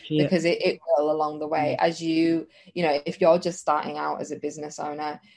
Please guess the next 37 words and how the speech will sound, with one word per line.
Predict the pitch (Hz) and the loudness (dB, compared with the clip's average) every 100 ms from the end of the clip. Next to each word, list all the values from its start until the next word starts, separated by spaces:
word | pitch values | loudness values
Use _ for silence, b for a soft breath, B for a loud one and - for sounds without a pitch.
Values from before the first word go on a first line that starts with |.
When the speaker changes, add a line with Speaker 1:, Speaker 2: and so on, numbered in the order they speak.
| b | b
Speaker 2:
your | - 170 151 147 147 147 156 - | -2 4 6 6 4 2 -2 -2
brand | 165 156 | -4 -4
strategy | - 151 - 156 151 147 143 | -6 -8 -8 -8 -6 -4 -6
might | 147 147 139 - - | -6 -6 -8 -12 -6
look | 143 - | -6 -6
completely | - 151 175 - 151 | -8 -4 -4 -4 -4
different | 156 - 147 143 | -6 -8 -10 -8
in, | 165 151 151 190 b b b | -8 -6 -8 -12 b b b
say, | - 147 | 0 2
a | 156 | 2
couple | 190 - 160 | 0 -4 -2
of | |
years | 151 151 147 143 143 - | -2 0 0 0 -4 -4
as | 147 147 | -6 -6
you | 151 147 143 | -4 -6 -6
kind | - 147 | -6 -6
of | 143 | -2
get | 151 - | -4 -4
to | 156 | -8
know | 143 143 | -4 -4
a | |
bit | 139 - | -2 -4
more | 147 147 | -2 -2
about | 139 127 | -2 -2
your | 143 | -4
target | - 147 147 - | -6 -6 -6 -4
audience. | 151 139 131 143 - | -4 -4 -6 -10 -12
You | 156 | -10
know, | 151 | -6
what | 151 165 | 0 0
you | 185 | 0
might | 160 165 165 - | -2 -2 -2 -4
think | 160 170 | -8 -6
is | 160 | -6
your | 156 | -6
target | 156 165 165 165 | -6 -4 -4 -2
audience | - 165 240 302 208 | 0 0 0 -4 -8